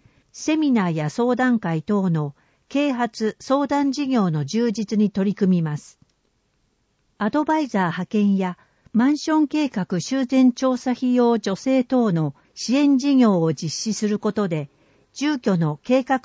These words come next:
的な大規模修繕やリフォームを誘導します。施策二十四、便利で安全な道路交通網の整備。施策が目指す江東区の姿。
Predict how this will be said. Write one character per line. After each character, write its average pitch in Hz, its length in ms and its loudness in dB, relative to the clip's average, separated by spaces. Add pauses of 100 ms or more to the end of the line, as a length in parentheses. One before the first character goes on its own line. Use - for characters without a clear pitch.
的 254 260 -2
な 247 140 4
大 240 240 0
規 254 160 -4
模 247 120 2
修 254 280 -4
繕 180 260 2
や 147 260 -4
リ 190 160 -4
フ 214 60 -4
ォ 277 160 4
ー 247 40 4
ム 185 220 4
を 151 100 -2
誘 202 260 2
導 190 200 2
し - 180 -4
ま 156 180 -2
す。 - 200 -18 (2250)
施 - 200 -4
策 262 480 -2
二 262 180 6
十 180 300 0
四、 175 320 0 (720)
便 302 260 2
利 233 140 4
で 156 220 -2
安 220 220 4
全 220 300 4
な 196 300 2
道 240 340 2
路 156 300 -4
交 277 200 0
通 294 280 0
網 180 260 6
の 156 140 0
整 202 320 0
備。 156 180 -12 (1300)
施 240 200 -4
策 311 340 -2
が 285 120 4
目 269 100 4
指 262 200 -2
す 202 140 -6
江 262 340 -2
東 294 220 -2
区 175 140 -4
の 160 140 -2
姿。 165 540 -4